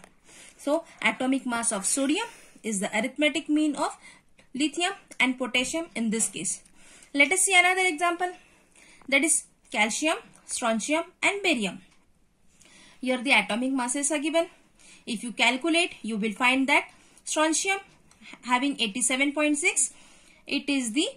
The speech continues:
mean of calcium and barium's atomic mass. And the next example, that is chlorine, bromine and iodine. These are the atomic masses, and if you again calculate, you will find the same thing,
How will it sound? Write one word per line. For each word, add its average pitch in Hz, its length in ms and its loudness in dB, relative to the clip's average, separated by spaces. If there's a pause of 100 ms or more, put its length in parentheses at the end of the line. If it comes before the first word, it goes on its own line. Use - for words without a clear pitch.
(120)
mean 330 360 2
of 277 320 0 (200)
calcium 262 520 0
and 320 220 0
barium's 240 480 -2
atomic 233 380 -2
mass. 180 380 -6 (400)
And 196 140 0
the 196 80 -2
next 208 260 -2
example, 262 520 0
that 294 140 -2
is 392 200 -4 (480)
chlorine, 262 360 0 (180)
bromine 233 400 -2 (220)
and 370 220 -4
iodine. 214 420 2 (260)
These 208 200 -2
are 196 160 -2
the 196 120 -4
atomic 277 440 -2
masses, 330 420 -2
and 220 220 -4
if 208 160 -8
you 220 200 -6
again 277 380 -2
calculate, 339 460 0
you 226 140 -4
will 208 100 0
find 247 420 -4
the 240 80 -4
same 339 380 -2
thing, 359 220 -6